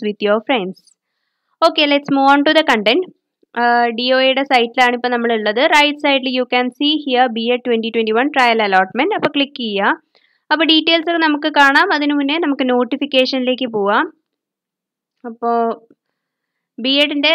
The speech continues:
രണ്ടായിരത്തി ഇരുപത്തൊന്ന് പ്രസ് റിലീസ്, ട്രയൽ അലോട്ട്മെന്റിൻ്റെ പ്രസ് റിലീസാണ് നമ്മൾ ഈ കാണുന്നത്. അപ്പോൾ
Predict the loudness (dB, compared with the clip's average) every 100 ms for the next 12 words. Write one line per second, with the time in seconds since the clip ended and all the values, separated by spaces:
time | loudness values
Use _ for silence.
0 | 2 2 2 0 -2 -2 0 0 0 -2
1 | 0 -2 -2 -2 -2 -2 -2 0 2 2
2 | 2 2 2 -2 -2 -4 0 -2 -2 -4
3 | -2 -2 -2 0 -2 -2 -2 0 -2 -2
4 | -4 0 0 0 -8 _ _ _ _ _
5 | -12 -6 -2